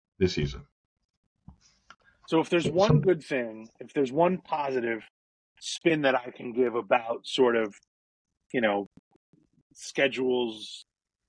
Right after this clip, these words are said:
Speaker 2: unfortunately losing teams, things like that, is schedule isn't as congested as it usually is. You know, there's not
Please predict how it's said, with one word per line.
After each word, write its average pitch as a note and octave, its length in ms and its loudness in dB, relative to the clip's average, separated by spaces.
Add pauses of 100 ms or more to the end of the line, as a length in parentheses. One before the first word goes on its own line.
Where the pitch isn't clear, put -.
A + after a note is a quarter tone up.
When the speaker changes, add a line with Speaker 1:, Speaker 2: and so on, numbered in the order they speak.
(160)
Speaker 2:
unfortunately B2+ 800 2
losing A#2+ 420 4
teams, A2+ 440 -4
things A#2 260 -4
like G#2+ 220 2
that, G2+ 260 0
is G2 160 -4 (520)
schedule C#4+ 440 2
isn't G#3 240 -2
as D3 140 -8
congested G#2+ 560 -10 (360)
as A#2+ 180 0
it G#2+ 100 0
usually F#2+ 460 2
is. - 340 -10 (640)
You B2+ 100 2
know, C#3 120 4
there's C#3 160 2
not D#3+ 280 0